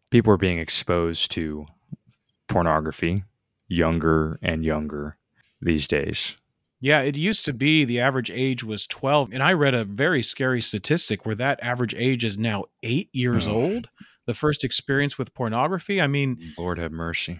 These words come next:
Speaker 2: I mean, that's shocking, but at the same time, with the way technology has advanced, it's maybe not as surprising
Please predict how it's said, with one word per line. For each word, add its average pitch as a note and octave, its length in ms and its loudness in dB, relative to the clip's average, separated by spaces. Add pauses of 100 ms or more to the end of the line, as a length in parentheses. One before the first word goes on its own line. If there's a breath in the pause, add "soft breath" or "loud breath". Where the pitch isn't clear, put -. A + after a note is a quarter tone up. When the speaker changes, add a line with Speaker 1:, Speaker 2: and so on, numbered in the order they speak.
(160)
Speaker 2:
I D3+ 80 -4
mean, F3+ 140 0
that's G3 180 0
shocking, E3+ 540 2
but D3+ 140 4
at C#3 80 -6
the C3+ 80 -2
same C#3 280 2
time, C#3+ 520 2 (400 soft breath)
with C3+ 380 4 (240)
the C3+ 160 0
way C#3 360 2
technology C3 640 0
has A2 160 -2
advanced, A#2 560 -4
it's - 340 -6 (360)
maybe C#3 340 0
not C3+ 260 2
as C3+ 120 0
surprising G#2 760 -2